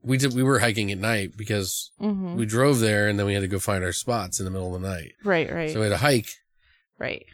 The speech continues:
Speaker 1: And, uh, yeah, I gotta <laughs>
Speaker 2: That's why you have a headlight thing.
Speaker 1: No, that's
Speaker 2: You
Speaker 1: not
Speaker 2: know?
Speaker 1: why I had the headlight thing. That's from some other thing.
Speaker 2: Oh, no, that was my headlight. I'm just saying that's why you carry a headlight with you when
Speaker 1: Oh.
Speaker 2: you're, when you're hiking,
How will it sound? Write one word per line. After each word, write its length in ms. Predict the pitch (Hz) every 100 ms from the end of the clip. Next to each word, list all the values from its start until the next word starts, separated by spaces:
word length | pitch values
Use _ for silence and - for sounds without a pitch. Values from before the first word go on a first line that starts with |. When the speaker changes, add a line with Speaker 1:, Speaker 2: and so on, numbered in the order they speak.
| -
Speaker 1:
And, 400 | 110 101 95 95
uh, 140 | 92 95 104 - _ _ _ _ _ _ _ -
yeah, 200 | 65 - _ -
I 40 |
gotta 220 | 113 104 - 71 -
<laughs> 240 | - -
Speaker 2:
That's 200 | 233 -
why 100 | 240
you 100 | 226
have 160 | 220 190
a 220 | 180 190 - _ _
headlight 520 | - 226 208 190 180 - _ _ _
thing. 360 | 196 175 185 - 127
Speaker 1:
No, 280 | 143 151
that's 220 | 139 143 147
Speaker 2:
You 60 |
Speaker 1:
not 100 | 143
Speaker 2:
know? 80 | -
Speaker 1:
why 120 | 120
I 40 | 113
had 200 | 113 110
the 100 | 101
headlight 420 | 110 104 98 95
thing. 240 | 101 98
That's 200 | 117 120
from 280 | - 104 101
some 220 | - 107
other 200 | 104 104
thing. 320 | 90 92 92
Speaker 2:
Oh, 120 | 95 247
no, 140 | 233
that 180 | 214 190
was 140 | 196
my 100 | 190
headlight. 440 | 185 175 - - - - -
I'm 160 | 214
just 140 | 202 -
saying 200 | 202 190
that's 240 | 185 -
why 140 | 190
you 180 | 160 170
carry 280 | - 190 160
a 40 | 165
headlight 460 | 180 170 156 135 -
with 280 | 170 180 165
you 240 | 156 165 _ _ _
when 140 | 175
Speaker 1:
Oh. 120 | 123 110
Speaker 2:
you're, 260 | - 101 - _ _
when 140 | 180 175
you're 120 | 165
hiking, 540 | 160 190 - 170 190